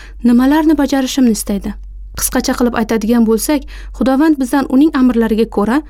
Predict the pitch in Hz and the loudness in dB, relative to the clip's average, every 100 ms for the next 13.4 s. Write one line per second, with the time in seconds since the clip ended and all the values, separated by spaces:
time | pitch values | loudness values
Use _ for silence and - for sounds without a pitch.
0 | - - - - 240 311 302 294 269 262 | -12 -20 -6 0 0 2 0 2 0 2
1 | 294 285 220 - - - - 240 233 233 | 2 2 -2 -6 -14 -8 -2 0 2 0
2 | - 233 226 226 214 226 247 247 - - | 0 -2 0 0 0 0 -2 -2 -6 -8
3 | - 240 262 262 254 254 240 226 233 214 | 2 4 4 2 2 2 2 2 0 -2
4 | 226 208 339 - 214 - - - - - | -4 -4 -4 -4 -6 -8 -14 -14 -8 0
5 | 226 226 - 240 233 240 - 269 339 - | 2 2 2 2 2 0 0 0 0 -4
6 | - - - - 302 - - - 240 208 | -18 -18 -8 0 0 0 -6 -4 0 0
7 | 202 220 226 247 - 220 202 202 - - | 2 0 0 -4 -4 -4 -4 -6 -10 -12
8 | - - - - 247 262 247 240 247 240 | -16 -14 -10 -6 -2 0 0 0 0 -2
9 | 233 269 - 220 - - - 233 254 262 | -2 -4 -4 -6 -6 -16 -4 0 2 4
10 | 262 254 247 226 - 240 226 214 330 370 | 2 0 -2 -2 -2 0 0 0 -2 -4
11 | - - - - 269 349 349 - 294 285 | -6 -16 -8 0 4 4 4 2 2 2
12 | 262 247 247 254 233 262 247 - - 254 | 2 0 0 0 2 0 0 -4 -2 -2
13 | - 202 190 | 0 0 0